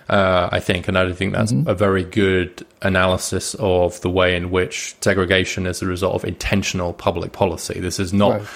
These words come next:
Speaker 1: you know, this is not just Schelling style micro
Speaker 2: Mm-hmm.
Speaker 1: preferences. And, and that's why I think it will take intentional public policy to
Speaker 2: Sure.
Speaker 1: undo that housing segregation. But in the meantime, you do have this issue of, um, moving the kids around. It's interesting to me, though, that when you talk to a lot of,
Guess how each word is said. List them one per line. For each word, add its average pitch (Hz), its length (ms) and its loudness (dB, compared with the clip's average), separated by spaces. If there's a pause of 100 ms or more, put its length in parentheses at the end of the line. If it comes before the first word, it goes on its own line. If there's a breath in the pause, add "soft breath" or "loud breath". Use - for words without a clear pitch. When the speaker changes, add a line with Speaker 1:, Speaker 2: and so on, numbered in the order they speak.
(240 loud breath)
Speaker 1:
you 110 120 2
know, 92 40 0
this 101 160 -4
is 107 80 -2
not 104 220 2
just 98 180 -2
Schelling 98 440 2
style 95 580 0
micro 101 340 0
Speaker 2:
Mm-hmm. 127 120 0
Speaker 1:
preferences. 92 840 -2
And, 90 120 -4
and 135 120 0
that's 139 180 0
why 117 180 4
I 110 140 4
think 107 220 -4
it 107 80 -2
will 98 80 -4
take - 180 -4
intentional 95 580 -2
public - 320 -2
policy 90 520 0
to 90 420 -4
Speaker 2:
Sure. 131 100 0
Speaker 1:
undo 90 680 2
that 92 240 0
housing 87 420 -2
segregation. 92 640 -2
But 95 140 2
in 95 80 0
the 95 60 0
meantime, 98 500 2
you 90 60 -2
do 95 120 -2
have 87 160 -4
this 90 160 -4
issue 90 280 -4
of, 85 180 -8
um, 95 60 -2 (120)
moving 92 240 -2
the 85 60 -6
kids 104 320 -2
around. 87 320 -2 (260 loud breath)
It's 120 140 0
interesting 202 400 -2
to - 120 -4
me, 147 220 2
though, 101 280 2
that 95 340 -2
when 110 180 2
you 107 100 0
talk 131 420 0
to 113 120 0
a - 20 0
lot 104 120 2
of, 101 100 0